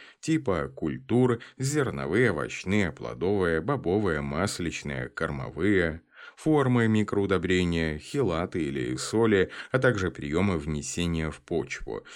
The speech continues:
некорневую подкормку в почву, предпосевную обработку семян, фертигация и гидропоника. Самым популярным микроэлементом на мировом рынке является цинк, на долю которого приходится около тридцати процентов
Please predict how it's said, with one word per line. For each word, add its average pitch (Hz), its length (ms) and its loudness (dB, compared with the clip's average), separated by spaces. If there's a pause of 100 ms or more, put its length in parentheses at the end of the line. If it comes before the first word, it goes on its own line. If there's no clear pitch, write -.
некорневую 80 840 0
подкормку 82 760 -2
в - 260 -14
почву, 117 480 2
предпосевную 80 800 -4
обработку 69 540 -6
семян, 104 680 0 (160)
фертигация 101 960 -2
и 73 180 -4
гидропоника. 76 1120 -4 (180)
Самым 117 460 2
популярным 85 720 2
микроэлементом 73 920 0
на 107 120 2
мировом 87 420 0
рынке 90 360 0
является 95 560 0
цинк, 98 520 -2
на 73 180 -4
долю 65 220 -4
которого 85 440 -2
приходится 76 680 -4
около 71 340 -4
тридцати 71 560 -4
процентов 80 680 -2